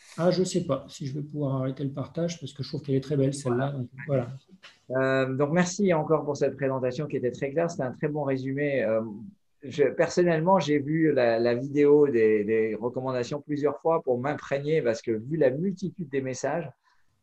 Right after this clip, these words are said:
Speaker 2: et, et je voudrais d'abord poser une question que je me suis toujours posée. Comment ça se passe, le, la mise en place de ces recommandations ? On dit classiquement que c'est toujours un compromis, des discussions, et cetera.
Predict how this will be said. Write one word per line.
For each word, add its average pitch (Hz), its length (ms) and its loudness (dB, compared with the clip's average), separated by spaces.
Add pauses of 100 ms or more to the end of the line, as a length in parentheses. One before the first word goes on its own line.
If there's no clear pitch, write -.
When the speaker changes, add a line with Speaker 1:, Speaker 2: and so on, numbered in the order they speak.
(120)
Speaker 2:
et, 143 260 4
et 165 40 4
je 160 80 -2
voudrais 233 220 8
d'abord 240 300 6
poser 202 180 4
une 202 100 2
question 190 280 2
que 196 80 -2
je 180 60 -2
me 156 40 -2
suis 156 160 -4
toujours 240 280 2
posée. 180 500 2 (320)
Comment 277 320 2
ça 175 180 2
se - 160 -4
passe, 180 460 -2 (340)
le, 123 540 4 (480)
la 127 140 -2
mise 170 180 0
en 165 80 4
place 202 160 2
de 202 40 -4
ces 170 60 2
recommandations ? 147 680 2
On 123 40 -4
dit 156 120 -4
classiquement 190 520 0
que 208 80 -8
c'est 147 120 -2
toujours 165 280 0
un 143 100 0
compromis, 165 800 0
des 147 140 2
discussions, 165 580 -4
et 156 60 -4
cetera. 156 560 -2